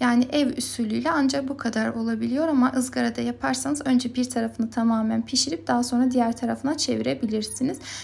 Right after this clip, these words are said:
Şimdi son olarak üzerine ikişer dilim ola-, olacak şekilde cheddar peyniri koyup eriteceğim. Sadece üzerlerine koydum.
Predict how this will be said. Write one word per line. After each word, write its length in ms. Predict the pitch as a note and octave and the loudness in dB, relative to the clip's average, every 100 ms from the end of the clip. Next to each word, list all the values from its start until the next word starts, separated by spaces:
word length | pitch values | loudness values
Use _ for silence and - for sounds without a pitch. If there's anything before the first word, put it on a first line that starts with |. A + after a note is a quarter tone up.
| - | -2
Şimdi 240 | D#4 D4 | 4 4
son 260 | D4 D4+ C#4+ | 4 4 4
olarak 380 | C4+ C4+ C#4 | 4 2 0
üzerine 520 | C4+ B3+ C#4 B3+ C4+ D#4 - - | -2 0 4 6 4 2 -4 -8
ikişer 560 | D4 - - D4 C#4+ B3 | -6 0 0 2 2 2
dilim 280 | B3+ B3+ | 2 2
ola-, 340 | B3+ B3+ B3+ B3+ | 4 2 0 -2
olacak 420 | B3 B3 B3 C4+ C4+ | -2 0 0 -2 0
şekilde 440 | - B3+ B3 D4+ | -2 -2 -2 -2
cheddar 480 | D4+ C4 A#3+ A#3 A3+ | 0 0 2 0 2
peyniri 480 | B3 A#3 A3+ A3 A3+ | 2 4 4 0 -2
koyup 480 | C#4 C4 D4 - | 2 4 2 2
eriteceğim. 720 | A#3+ A#3+ A#3+ A#3+ A3+ A#3 C4+ F4 | 2 2 0 -2 0 2 2 2
Sadece 360 | D4+ C4+ A#3+ | 2 2 0
üzerlerine 600 | A#3+ B3+ C4 B3+ A#3+ A#3+ | 0 4 4 4 4 2
koydum. 460 | A#3+ C#4 C4+ B3+ D4 | 0 0 2 2 0